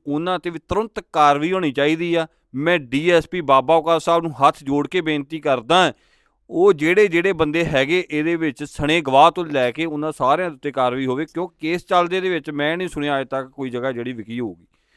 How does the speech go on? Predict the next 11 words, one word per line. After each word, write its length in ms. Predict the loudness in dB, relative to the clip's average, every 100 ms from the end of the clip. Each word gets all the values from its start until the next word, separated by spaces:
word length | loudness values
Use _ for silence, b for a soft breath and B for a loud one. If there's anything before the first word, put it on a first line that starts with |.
| _ -2
ਜਾਂ 120 | 0
ਉਹਦੀ 200 | 2 0
ਕੋਈ 140 | -2
ਰਜਿਸਟਰੀ 340 | -2 -4 -4 -4
ਹੋਈ 220 | -4 -4
ਹੋਊਗੀ। 280 | -6 -10 -18 _ _ _ _ _
ਇਹ 100 | -14
ਧੋਖਾ 380 | -6 -4 0 0
ਕੀਤਾ 280 | 0 -6 -8
ਇਹਨਾਂ 180 | -8
ਨੇ। 100 | -14